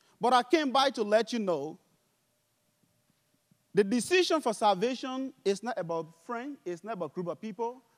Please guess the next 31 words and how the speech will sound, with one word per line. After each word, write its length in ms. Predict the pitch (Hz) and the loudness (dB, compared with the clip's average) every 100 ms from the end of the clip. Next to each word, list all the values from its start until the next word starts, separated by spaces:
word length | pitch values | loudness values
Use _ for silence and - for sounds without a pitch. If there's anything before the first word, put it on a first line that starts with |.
| _ | _
but 160 | 160 165 | -10 -6
it's 200 | 170 165 | -6 -6
your 140 | 165 156 | -6 -6
own 400 | 208 214 214 214 _ - | -6 -6 -8 -12 _ -16
decision. 640 | 139 143 180 165 143 110 107 _ _ _ _ _ _ _ _ _ _ _ _ _ _ _ - | -10 -8 -6 -8 -8 -14 -18 _ _ _ _ _ _ _ _ _ _ _ _ _ _ _ -10
And 80 | |
the 60 | 165 | -4
Bible 320 | 175 214 214 | 0 0 0
led 260 | 196 196 196 | 0 -2 -2
me 100 | 226 | -8
to 120 | 202 | -6
know 380 | 170 190 160 143 | -6 -4 -4 -4
that 400 | 151 151 - 139 | -4 -6 -8 -6
this 200 | 269 - | -6 -6
blind 400 | 151 180 220 214 | -8 -6 -6 -6
man 440 | 151 117 107 104 _ _ _ _ _ _ _ | -8 -12 -16 -20 _ _ _ _ _ _ _
received 720 | 139 170 - - 202 107 104 _ _ _ | -6 -4 -4 -6 -8 -8 -14 _ _ _
his 160 | - 147 | -12 -10
healing. 500 | - 190 135 113 107 _ _ _ _ _ | -4 -4 -4 -10 -20 _ _ _ _ _
When 160 | - 170 | -4 -4
Jesus 420 | - 330 359 311 - | 2 4 6 2 4
asked 320 | 320 330 320 | 4 4 0
him, 60 | 285 | -4
he 60 | |
said, 120 | 247 | -2
"What 380 | 294 269 392 370 | -4 4 4 6
do 80 | 320 | 4
you 160 | 320 370 | 6 6
want 260 | 349 381 | 8 8
from 140 | 330 285 | 6 4
me?" 320 | 269 175 | 2 0